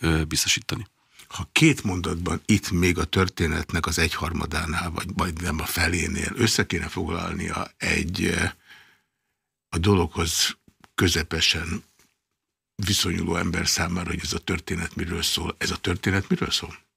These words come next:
Speaker 1: Hát ez arról, hogy az önkormányzat a szabadon gazdálkodhat a pénzével, és,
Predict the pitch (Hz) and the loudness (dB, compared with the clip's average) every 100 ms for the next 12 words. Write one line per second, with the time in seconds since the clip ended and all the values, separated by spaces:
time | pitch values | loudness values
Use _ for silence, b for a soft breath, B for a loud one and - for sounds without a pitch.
0 | _ _ - - 92 - - 135 107 101 | _ _ -6 0 2 6 8 8 8 6
1 | 113 101 104 98 92 87 - 131 120 113 | 4 4 6 8 8 6 6 6 6 4
2 | 95 82 85 - - 104 95 90 87 80 | 4 2 0 2 4 6 6 6 6 6
3 | 87 - 90 82 78 78 78 113 110 92 | 4 2 -2 0 2 0 2 6 6 6
4 | 95 85 85 90 B B B B 78 - | 4 2 0 -4 B B B B 4 6
5 | - | 4